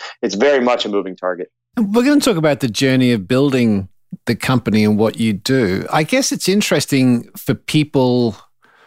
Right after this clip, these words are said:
Speaker 2: All of us go through a stage where we may consider doing our own thing, whether it be a side hustle or building a business as you've done. And the name of the company always comes up as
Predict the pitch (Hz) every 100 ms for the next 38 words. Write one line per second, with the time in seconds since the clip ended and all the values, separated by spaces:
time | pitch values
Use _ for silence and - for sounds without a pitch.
0 | _ _ _ - 180 214 180 - 143 127
1 | - 135 135 - 120 117 104 120 107 113
2 | 117 107 - 110 - 143 117 110 98 123
3 | 120 110 110 110 110 107 110 104 - 113
4 | 101 101 104 98 107 - 127 117 104 107
5 | - 107 107 110 104 82 117 117 107 107
6 | 101 92 _ 101 90 117 - 101 - 101
7 | 95 101 - 117 110 101 107 - _ _
8 | - - _ _ _ _ _ 151 156 156
9 | 156 151 - - - 117 147 151 156 165
10 | 180 170 147 139 135 117 107 107 117 -
11 | 143 135 117 - 127 113 107 113 101 _
12 | 113 113 107 107 107 101 - -